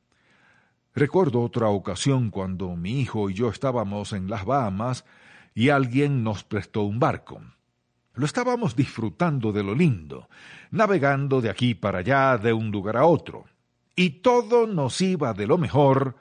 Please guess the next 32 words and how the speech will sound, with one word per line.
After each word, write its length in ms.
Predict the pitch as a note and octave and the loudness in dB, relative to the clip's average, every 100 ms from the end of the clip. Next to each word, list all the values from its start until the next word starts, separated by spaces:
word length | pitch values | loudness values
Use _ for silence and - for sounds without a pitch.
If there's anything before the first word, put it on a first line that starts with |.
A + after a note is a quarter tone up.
| _ _ _ _ _ _ _ | _ _ _ _ _ _ _
hasta 240 | C3+ - C#3 | -6 -2 2
que 100 | C3+ | 4
repentinamente 880 | C#3 C3+ C3 C3+ A#3 A3+ D3 D#3+ | 2 2 0 0 -2 0 -2 -2
escuchamos 520 | F#3 - B2+ A2 A#2 E3 | -4 -2 -2 -2 -2 -2
un 120 | F#3+ | -2
ruido. 420 | C#4 B3 F2+ G#1+ _ _ _ _ | 0 0 -2 -8 _ _ _ _
Se 260 | _ - D#3+ | _ -2 0
nos 240 | B2 A2+ | 0 -2
había 600 | G#2+ F#2+ F#3 F3+ E3 D#3+ - | -4 -2 0 0 0 -2 -4
acabado 720 | B2+ A2 A2 G2 B2+ C3+ A#2+ | -6 -4 -6 0 2 2 0
el 80 | G2 | 0
combustible. 880 | G#2+ G2+ F#2+ - G2+ A1 - - _ _ _ _ - - _ | -2 -2 -4 -4 -4 -6 -20 -20 _ _ _ _ -20 -20 _
Eran 400 | F3+ A3 A#3 A3+ | 4 4 4 2
más 220 | D3 D#3+ | 4 4
o 60 | F#3+ | 2
menos 340 | D#3 C3 D3+ | 2 2 2
las 140 | B2+ G2+ | 0 -2
cinco 360 | - G#2+ A2+ | -4 -4 -4
de 100 | B2+ | -2
la 80 | C#3+ | -2
tarde. 600 | C#3 G3+ B2+ C2+ B1 - _ | 2 2 2 -6 -16 -20 _
Y 100 | - | -12
bueno, 440 | G#2+ A#2 F#3 C#3+ C3+ - - - | -8 0 2 2 -2 -12 -20 -14
empezamos 960 | - D#3+ C#3+ - A#2+ F3+ F3+ F#3 F3+ - | -2 0 0 0 0 4 4 4 2 2
a 80 | A#2 | -2
flotar 720 | G2+ A2+ A2+ - E3 E3+ D#3+ | 0 0 0 2 4 4 0
a 200 | D3 C#3+ | 0 0
la 180 | C#3+ C3+ | 2 0
deriva. 480 | A#2+ A#2+ C#3+ A2+ G#2+ | 0 2 2 2 0
No 220 | A#2+ F#3+ | 0 0
teníamos 720 | D3 B2 B2+ B2 A2+ G#2 - - _ | 0 -4 -4 -6 -4 -6 -8 -18 _
remos. 680 | - B2+ E3+ E3 F2 D2 | -4 2 4 2 0 -10